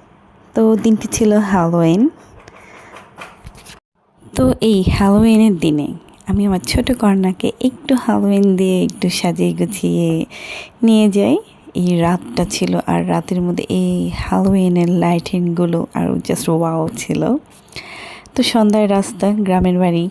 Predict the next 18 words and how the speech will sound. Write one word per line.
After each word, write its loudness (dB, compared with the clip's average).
সবাই 0
আমরা 0
জানি -4
কেমন -2
হয়, -2
উঁচু -4
নিচু, -2
আঁকাবাঁকা -4
রাস্তা, -4
গাছপালা, -4
আর -4
খুব, -2
সেই 0
দিনটা 2
আরও 2
ভয় 0
ভয় 2
লেগেছিল। -2